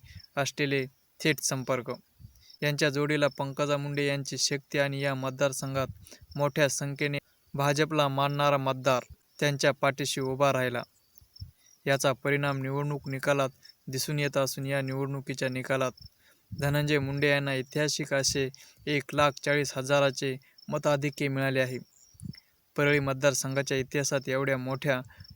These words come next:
प्रमाणात मत-, मताधिक्य मिळून विजय होणारे धनंजय मुंडे हे पहिलेच उमेदवार ठरले आहेत.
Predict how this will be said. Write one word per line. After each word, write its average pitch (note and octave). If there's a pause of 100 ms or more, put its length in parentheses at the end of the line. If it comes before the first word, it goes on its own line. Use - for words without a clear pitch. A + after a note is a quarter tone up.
प्रमाणात D3+
मत-, C#3
मताधिक्य D3
मिळून C#3+
विजय C#3
होणारे C3+
धनंजय C#3
मुंडे C#3 (340)
हे D3 (180)
पहिलेच C#3+
उमेदवार C#3
ठरले C3
आहेत. B2+